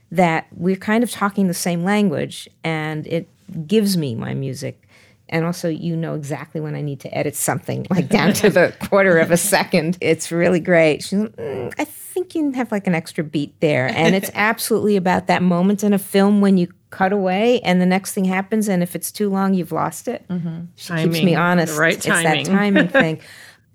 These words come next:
Speaker 1: Because you're a documentarian, as you did with your r-, most recent film, Dark Money, you thought you were telling one story, and in
Speaker 2: Mm.
Speaker 1: your research, you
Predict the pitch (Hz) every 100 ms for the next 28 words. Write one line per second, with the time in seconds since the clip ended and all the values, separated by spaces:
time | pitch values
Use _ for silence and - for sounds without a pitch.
0 | - 190 - 208 202 214 202 185 180 190
1 | 196 226 - - 208 240 220 160 156 160
2 | _ _ _ 175 190 180 202 175 190 170
3 | 170 175 165 - 175 165 170 180 - 185
4 | 175 170 180 175 175 160 165 196 208 180
5 | 151 - _ - 185 180 254 - 208 202
6 | 202 185 180 190 214 208 - 180 165 160
7 | 160 - 170 165 190 180 175 220 220 -
8 | 165 160 - 175 151